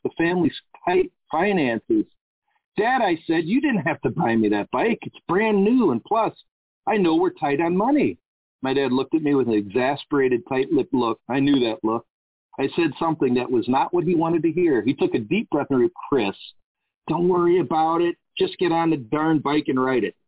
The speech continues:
"But Dad," I kept on, "I don't deserve it. And it really looks expensive." I could see my dad was losing his patience with my unwarranted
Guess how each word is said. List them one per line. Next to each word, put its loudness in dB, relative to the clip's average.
"But -2
Dad," 0
I -2
kept -6
on, -2
"I 0
don't 0
deserve 0
it. -6
And 2
it 0
really 0
looks -2
expensive." -4
I -2
could -4
see 0
my 0
dad 0
was 2
losing 0
his -6
patience 0
with 0
my 0
unwarranted 0